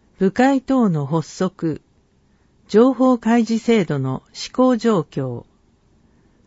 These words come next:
十ページ、委員会の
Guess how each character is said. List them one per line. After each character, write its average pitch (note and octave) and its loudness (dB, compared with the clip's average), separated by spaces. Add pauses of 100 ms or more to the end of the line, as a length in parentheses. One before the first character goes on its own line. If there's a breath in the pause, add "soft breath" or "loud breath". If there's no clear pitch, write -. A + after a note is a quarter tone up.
(120)
十 G3+ 2
ペ A3 0
ー D3+ -2
ジ、 - -14 (1000)
委 G3+ 0
員 C4+ 2
会 D#3+ 0
の C#3+ -6